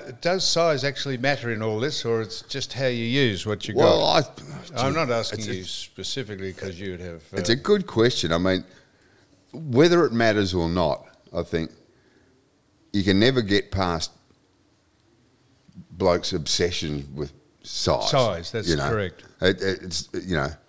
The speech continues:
Speaker 2: uh, I say in the book, you know, I, when I played footy, we had two blokes at the footy club who
Speaker 1: That's
Speaker 2: you know,
Speaker 1: right.
Speaker 2: um,
Speaker 1: This is about, this is like, this is a, something akin to the eight towel theory.
Speaker 2: Yeah, exactly.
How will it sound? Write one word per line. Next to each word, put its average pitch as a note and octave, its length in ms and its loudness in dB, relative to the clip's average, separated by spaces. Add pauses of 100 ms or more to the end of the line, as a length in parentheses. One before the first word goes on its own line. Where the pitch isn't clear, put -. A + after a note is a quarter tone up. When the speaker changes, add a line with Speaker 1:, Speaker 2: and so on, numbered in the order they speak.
(540)
Speaker 2:
uh, D#2+ 300 -2
I E2+ 40 0
say F#2+ 240 2
in D#2+ 60 0
the D2 80 -4
book, D2 260 -4
you D2+ 80 -2
know, C#2 80 -2 (200)
I, C#2+ 400 -6
when D#2 100 -8
I B1 120 -8 (200)
played C2+ 240 0
footy, A2 320 0
we C2 180 -4
had C2 200 -4 (200)
two E2 180 4
blokes D2 320 0
at A1 60 -10
the - 80 -10
footy A#2+ 240 -2
club A1+ 380 -8
who C#2 180 -4 (840)
Speaker 1:
That's B2+ 180 -6
Speaker 2:
you C#2+ 80 -4
know, C#2 60 -6
Speaker 1:
right. A2 200 -8 (320)
Speaker 2:
um, D#2+ 440 0
Speaker 1:
This F3 180 0
is C#3+ 80 -2
about, C#3 360 2
this C#3+ 200 -2
is B2+ 160 -14
like, C3+ 300 -4
this C3+ 200 -4
is B2 60 -2
a, - 340 -14
something C#3+ 380 0
akin C3 320 -2
to A#2+ 80 -2
the B2 140 2
eight C3 220 2
towel D3 300 6
theory. G#2+ 480 0
Speaker 2:
Yeah, E3 240 10
exactly. A2+ 580 2